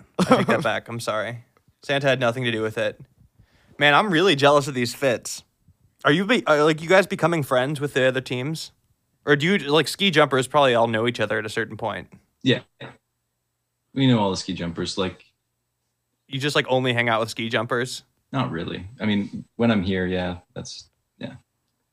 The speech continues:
Speaker 3: Don't have much choice. I'm, like, close with the Ameri-, like, I live with the American guys, train with the American guys, so we're, like,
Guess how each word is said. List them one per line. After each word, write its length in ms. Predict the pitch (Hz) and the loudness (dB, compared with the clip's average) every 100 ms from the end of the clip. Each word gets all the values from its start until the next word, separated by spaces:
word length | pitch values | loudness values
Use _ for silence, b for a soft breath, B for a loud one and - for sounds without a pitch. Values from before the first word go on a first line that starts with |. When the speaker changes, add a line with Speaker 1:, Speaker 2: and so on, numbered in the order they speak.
| _ _ _ _ _ _ | _ _ _ _ _ _
Speaker 3:
Don't 120 | 101 | -4
have 80 | 98 | -2
much 200 | 92 - | -2 -4
choice. 260 | 92 90 117 | -4 -2 4
I'm, 100 | 123 | 4
like, 360 | 113 - - _ _ _ _ _ _ _ _ | 4 -2 -14 _ _ _ _ _ _ _ _
close 320 | - 135 127 | 2 2 4
with 120 | 120 | 0
the 80 | 117 | -2
Ameri-, 340 | 104 98 87 92 | 0 0 -4 -4
like, 220 | 110 - _ | -6 -6 _
I 100 | 113 | -2
live 260 | 104 113 95 | 2 2 2
with 100 | 107 | 0
the 100 | 107 | 0
American 400 | 98 95 90 95 | 2 0 0 -2
guys, 520 | 92 90 90 90 - | 2 2 0 -2 -4
train 300 | - 95 92 | -4 -4 -2
with 100 | 87 82 | -2 0
the 80 | |
American 400 | 92 87 85 85 | 0 0 -2 -2
guys, 300 | 87 85 82 | -2 0 0
so 320 | - 90 82 - | -2 -2 -4 -6
we're, 140 | 85 | -4
like, 340 | 85 82 85 | -2 -2 -4